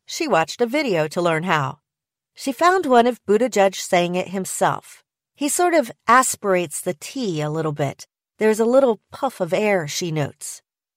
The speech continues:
In English, we don't aspirate consonants in the middle of words. That's a feature of Maltese, where the name originates. The Maltese language is kind of a weird one because it's in the same family as Hebrew and Arabic, but it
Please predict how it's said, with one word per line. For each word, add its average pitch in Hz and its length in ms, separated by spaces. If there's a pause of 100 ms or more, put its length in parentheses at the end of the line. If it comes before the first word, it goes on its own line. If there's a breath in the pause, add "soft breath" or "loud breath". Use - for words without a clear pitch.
(120)
In 196 140
English, 180 500
we 220 140
don't 240 320
aspirate 160 560
consonants 160 640
in 170 80
the 170 80
middle 170 260
of 165 160
words. 175 480 (160)
That's 294 220
a 320 60
feature 302 360
of 254 120
Maltese, 247 680
where 202 220
the 202 80
name 190 260
originates. 185 840 (1080)
The 220 160
Maltese 320 560
language 185 500
is 180 160
kind 285 320
of 196 100
a 196 60
weird 190 400
one 147 300
because 208 420
it's - 220
in 294 180
the 277 100
same 320 440
family 196 460
as 160 140
Hebrew 185 540
and 180 220
Arabic, 190 680
but 214 140
it 202 140